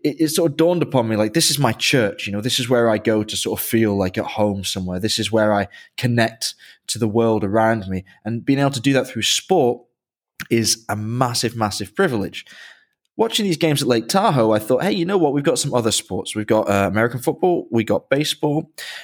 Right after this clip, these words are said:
uh, we have got basketball, of course." And I also threw another one of my favorites in there just to be off, off base, and that is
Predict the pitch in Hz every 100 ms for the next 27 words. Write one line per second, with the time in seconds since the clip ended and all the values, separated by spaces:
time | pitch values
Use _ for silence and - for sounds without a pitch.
0 | - - 107 107 107 110 113 107 95 101
1 | 95 95 101 - - 107 - 139 - 139
2 | 135 123 - 139 139 - 110 117 113 135
3 | 180 170 151 151 135 123 120 135 117 107
4 | 101 95 - 98 92 - 104 98 95 101
5 | - 101 95 92 _ - - _ - 95
6 | - - 98 - 101 98 - - - -
7 | 104 107 87 95 -